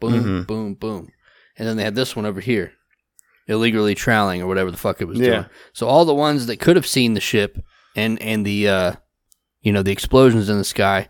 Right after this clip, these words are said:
Speaker 1: and hearing the reports be like, "Oh, fuck, there's somebody over here that needs help. We probably ought to go,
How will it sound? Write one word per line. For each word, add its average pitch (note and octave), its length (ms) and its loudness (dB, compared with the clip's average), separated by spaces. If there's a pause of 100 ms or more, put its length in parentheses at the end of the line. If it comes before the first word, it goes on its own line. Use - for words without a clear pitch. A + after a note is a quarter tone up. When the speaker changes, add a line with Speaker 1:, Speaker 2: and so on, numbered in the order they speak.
(380)
Speaker 1:
and G2+ 80 -4
hearing A#2+ 240 4
the A2+ 100 4
reports G#2+ 480 2
be A#2 120 -2
like, G#2 200 -2
"Oh, F3 140 0
fuck, - 560 0 (240)
there's B2 160 -2
somebody C#3 340 6
over C#3+ 120 8
here C3 160 6
that A#2 80 2
needs A#2 220 2
help. C#3 280 4
We A#2+ 60 -2
probably B2 320 4
ought A2+ 120 6
to A2+ 80 2
go, A2 300 0